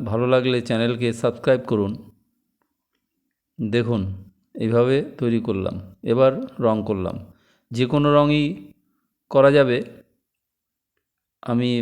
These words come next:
এশিয়ান পেইন্ট স্টেনার মিলিয়ে করি, এটা ধুলে জলে পরিষ্কার করা যাবে।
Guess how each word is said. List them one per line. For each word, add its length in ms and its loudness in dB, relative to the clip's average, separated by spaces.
এশিয়ান 320 -2
পেইন্ট 440 -2
স্টেনার 380 2
মিলিয়ে 360 2
করি, 500 -4
এটা 300 2
ধুলে 640 2
জলে 300 4
পরিষ্কার 400 0
করা 200 2
যাবে। 260 0